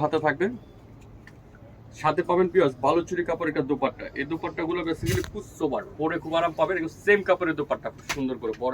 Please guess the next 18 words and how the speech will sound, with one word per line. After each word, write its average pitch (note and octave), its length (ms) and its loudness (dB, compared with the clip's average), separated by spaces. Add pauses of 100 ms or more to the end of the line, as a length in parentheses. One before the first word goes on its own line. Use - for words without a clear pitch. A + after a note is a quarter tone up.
একটা A2 180 -10
পাঁচ B2+ 180 0
হাতের A#2 200 -12
দোপাট্টা, B2+ 320 -10 (1900)
সেম E3+ 240 4
কাপড় D#3+ 260 4
একটা D3 120 0 (100)
প্যান্ট। A#2 240 0 (2000)
ছত্রিশ F#3 420 0 (100)
থেকে G#3+ 140 2 (100)
ছিচল্লিশ F3+ 400 0
পর্যন্ত D#3 180 0 (100)
সাইজ B2 200 2
আছে A#2+ 180 -4
ভিউয়ার্স। A2 220 -2 (300)
দুইটা C#3+ 280 0
কালার D3+ 260 2
আছে, D3+ 120 -4